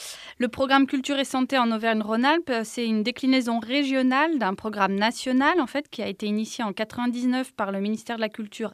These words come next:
et le ministère de la Santé. Donc concrètement, euh, l'idée est d'impulser une dynamique d'ouverture des établissements de soins sur leur territoire grâce à des activités et actions culturelles et artistiques.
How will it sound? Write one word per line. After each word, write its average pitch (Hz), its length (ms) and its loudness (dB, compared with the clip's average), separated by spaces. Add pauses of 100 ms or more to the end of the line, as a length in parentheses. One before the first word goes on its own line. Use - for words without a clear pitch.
et 294 160 0
le 277 120 0
ministère 220 500 0
de 180 80 -6
la 175 140 -6
Santé. 214 360 -4 (680)
Donc 226 180 2
concrètement, 311 920 6
euh, 214 200 4
l'idée 247 460 0 (100)
est 214 140 2
d'impulser 269 560 2
une 220 160 2
dynamique 262 480 4
d'ouverture 240 480 -4
des 190 180 -4
établissements 226 520 -4
de 220 60 -2
soins 269 280 -2
sur 220 200 -8
leur 185 160 -4
territoire 233 640 -2 (480)
grâce 262 340 2
à 214 60 2
des 196 200 -4
activités 247 640 -2
et 214 80 2
actions 285 380 2 (120)
culturelles 262 520 0
et 214 40 6
artistiques. - 680 -6